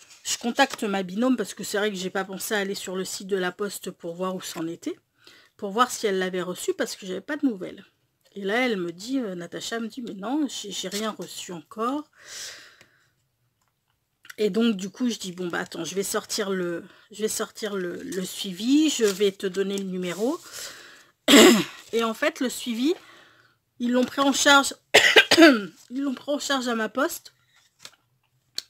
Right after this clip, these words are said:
mais c'est tout. C'est-à-dire que,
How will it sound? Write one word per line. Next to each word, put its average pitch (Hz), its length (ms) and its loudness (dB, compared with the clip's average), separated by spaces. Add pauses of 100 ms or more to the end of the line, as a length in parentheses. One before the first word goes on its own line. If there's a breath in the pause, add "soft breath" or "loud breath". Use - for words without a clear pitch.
mais 185 80 -10
c'est 226 200 -6
tout. - 180 -4 (1300 loud breath)
C'est-à-dire 214 720 -2
que, 185 800 -2